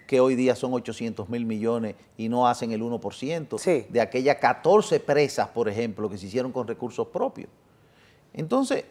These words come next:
Speaker 1: con eso es que yo me identifico. Lo que ha administrado un pequeño grupo luego de la muerte de Balaguer y que ya eran autoridades con Balaguer, no son mis decisiones.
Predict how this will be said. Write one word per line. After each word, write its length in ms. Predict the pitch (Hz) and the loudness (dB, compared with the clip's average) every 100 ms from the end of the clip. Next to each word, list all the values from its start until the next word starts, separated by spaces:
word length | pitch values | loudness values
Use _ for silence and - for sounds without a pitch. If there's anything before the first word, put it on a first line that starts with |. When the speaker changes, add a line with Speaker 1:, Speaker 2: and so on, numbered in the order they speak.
| _ _ | _ _
Speaker 1:
con 240 | - 233 240 | 6 6 6
eso 340 | 320 311 226 | 4 4 4
es 60 | 202 | 6
que 120 | 180 | 4
yo 140 | 165 | 2
me 120 | 165 156 | 0 0
identifico. 600 | 143 123 104 85 80 - _ _ - _ - | -2 -4 -8 -12 -14 -20 _ _ -20 _ 4
Lo 280 | 180 202 | 8 8
que 160 | 208 240 | 8 8
ha 160 | 330 339 | 10 10
administrado 880 | 269 220 170 - 208 220 175 165 | 6 2 2 6 8 10 8 4
un 300 | - 208 226 190 - | 2 0 0 0 4
pequeño 640 | 165 156 233 233 170 135 | 4 4 2 4 2 2
grupo 640 | 127 160 208 156 117 110 | 2 4 4 2 0 2
luego 340 | 127 185 208 160 | 4 4 6 6
de 120 | 131 | 6
la 100 | 117 | 6
muerte 320 | 131 185 - | 4 2 4
de 60 | 139 | 6
Balaguer 420 | 156 160 139 147 - - | 8 8 6 2 -2 -10
y 140 | - 175 | -4 -2
que 180 | 160 143 | 0 4
ya 160 | 185 | 6
eran 160 | 220 208 | 6 6
autoridades 720 | 175 143 147 127 156 180 131 - - _ _ - | 4 2 0 4 6 6 4 -4 -20 _ _ 0
con 240 | 214 254 | 6 8
Balaguer, 460 | 196 151 117 104 104 - _ _ _ - | 10 10 8 4 0 -8 _ _ _ -16
no 220 | 117 160 | -6 -4
son 240 | 220 294 285 | 0 0 0
mis 140 | 240 | 0
decisiones. 640 | 147 117 - 180 294 262 | -2 -4 -8 -6 -6 -8